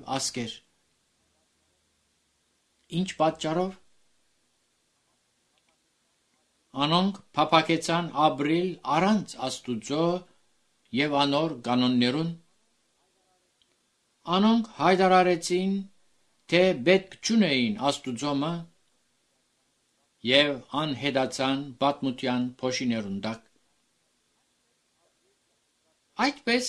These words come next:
ապրիլ սկսած էին Մանասե թագավորը և անոր ազգագիցները, և այդ պատճառով ալ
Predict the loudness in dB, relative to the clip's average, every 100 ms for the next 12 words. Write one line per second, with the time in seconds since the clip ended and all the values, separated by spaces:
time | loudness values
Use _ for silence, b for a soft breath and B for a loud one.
0 | 0 0 2 4 4 4 -4 -4 -6 0
1 | 0 2 0 0 -2 -8 -12 _ _ _
2 | _ _ -4 0 2 0 0 -2 -2 -2
3 | 0 2 2 4 0 -4 -6 -2 0 2
4 | 0 -2 -4 -6 -6 -6 -4 -4 -6 -8
5 | -4 -4 -6 -12 _ _ _ _ _ _
6 | _ _ _ _ _ _ _ _ _ -14
7 | 0 0 0 0 0 2 -4 -2 0 2
8 | 0 -2